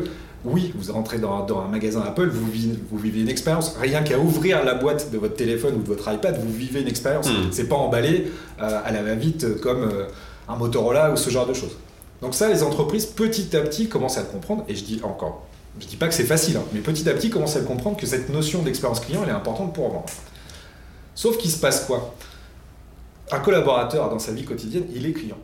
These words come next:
Speaker 2: Hmm.
Speaker 1: Il commence à vivre des expériences.
Speaker 2: Ouais.
Speaker 1: Il commence à avoir l'habitude qu'on lui demande des choses en
Speaker 2: Hmm.
Speaker 1: tant que client. Il commence à avoir l'habitude de pouvoir laisser un avis sur ce qu'il vit, sur
Speaker 2: Ouais.
Speaker 1: ce qu'il produit.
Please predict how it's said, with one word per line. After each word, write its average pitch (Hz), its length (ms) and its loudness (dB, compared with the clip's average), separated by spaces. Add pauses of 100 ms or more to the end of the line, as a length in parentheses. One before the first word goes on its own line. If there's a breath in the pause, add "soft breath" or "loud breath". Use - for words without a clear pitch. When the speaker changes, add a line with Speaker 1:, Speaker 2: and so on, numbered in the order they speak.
(280)
Speaker 2:
Hmm. 101 200 0 (140)
Speaker 1:
Il 139 120 -2
commence 170 360 4
à 143 60 4
vivre 135 200 -2
des 110 160 2
expériences. 104 640 -4
Speaker 2:
Ouais. 110 80 4 (100)
Speaker 1:
Il 151 100 -4
commence 170 440 4
à 139 80 6
avoir 135 140 4
l'habitude 135 400 0
qu'on 127 140 -2
lui 120 100 0
demande 143 420 0 (120)
des 117 120 -2
choses 117 360 -2 (120)
en 110 120 0
Speaker 2:
Hmm. - 20 2
Speaker 1:
tant 151 180 2
que 143 100 -4
client. 117 240 0 (560 loud breath)
Il 117 120 -4
commence 139 320 2
à 151 40 4
avoir 127 160 4
l'habitude 123 360 0
de 143 60 4
pouvoir 113 260 0
laisser 143 320 2
un 156 160 4
avis 147 280 2 (200)
sur - 180 -4
ce - 80 -2
qu'il 139 160 -6
vit, 123 180 -6 (100)
sur - 120 -4
Speaker 2:
Ouais. 107 80 4
Speaker 1:
ce 107 40 0
qu'il 113 100 -2
produit. 120 380 0